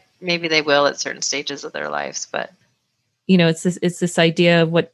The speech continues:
Speaker 2: what do you keep for yourself versus what's important to share? Because in, in my opinion, you know, there's a purpose behind everything. And aside from just the enjoyment of, you're obviously a writer, you love to re-, create, you love to share,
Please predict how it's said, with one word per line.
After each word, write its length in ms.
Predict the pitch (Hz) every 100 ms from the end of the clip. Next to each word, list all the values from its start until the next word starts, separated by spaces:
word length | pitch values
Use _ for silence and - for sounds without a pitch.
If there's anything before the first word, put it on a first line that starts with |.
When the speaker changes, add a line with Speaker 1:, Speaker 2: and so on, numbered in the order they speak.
| _
Speaker 2:
what 260 | 170 175 180
do 100 | 180
you 60 |
keep 280 | 170 - -
for 80 | 175
yourself 600 | 156 156 - 196 165 160
versus 480 | 165 160 170 160 - _ -
what's 260 | 202 208
important 440 | 220 202 226 190 180
to 80 |
share? 460 | 165 160 139 139 - _ _ _ _
Because 200 | 214 202
in, 240 | 214 180
in 300 | 180 - 196
my 140 | 196 220
opinion, 580 | 196 - 226 208 180 175
you 80 |
know, 100 | 170
there's 160 | 160 175
a 60 | 170
purpose 400 | - 208 180 -
behind 340 | 175 165 160
everything. 440 | 156 160 165 156
And 80 | 156
aside 340 | 160 - 175 170
from 140 | 170
just 260 | 160 - -
the 80 |
enjoyment 680 | 160 160 160 156 160 156 170
of, 240 | 156 156 - - - -
you're 200 | 175 -
obviously 500 | 180 196 185 - 190
a 80 |
writer, 460 | 180 180 180 180 175
you 160 | 165 147
love 280 | 165 185 -
to 100 | 185
re-, 160 | 180 -
create, 480 | - 180 180 175 -
you 60 |
love 200 | 165 170
to 120 | - 170
share, 420 | - 160 160